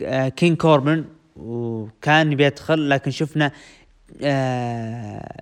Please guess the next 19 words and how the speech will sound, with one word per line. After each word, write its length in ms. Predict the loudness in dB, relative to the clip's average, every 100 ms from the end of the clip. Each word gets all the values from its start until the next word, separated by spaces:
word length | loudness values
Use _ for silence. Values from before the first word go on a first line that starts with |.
| -14
جاي 520 | -4 4 6 6 2 -6 _ _ _ _ _ _ _ _ -18
د-، 400 | -14 -12 -10 -4
د-، 40 |
هاجم، 720 | -2 0 4 4 6 4 4 4
آه، 600 | 4 4 2 0 -2 -6 -14 -20 _ _ -12
اللي 180 | -6 -2
هو 40 |
أوتس، 600 | 2 6 6 6 0 -4 -14 _ _
وجلده 720 | -6 -4 -4 -4 2 4 6
جلد 460 | 4 4 4 2 -2 -18 -20 _
غير 380 | 0 2 2 0 -12 _ -8
طبيعي. 480 | -2 -2 -4 -8 -14 _ _ _ _ _ _ _ _ _ -10
طبعًا، 460 | 0 4 6 6 6
آه، 760 | 4 4 4 4 2 0 -4 -12 -18 -20 -20 _ _ -20 -14
شفنا 360 | -4 -2 0
برضو 500 | 2 2 2 2 2
اللي 260 | 2 2 -2
هو، 400 | -2 -6 -4 -4 -6 -20 _ -20 -20
آه، 280 | -20 -18 -18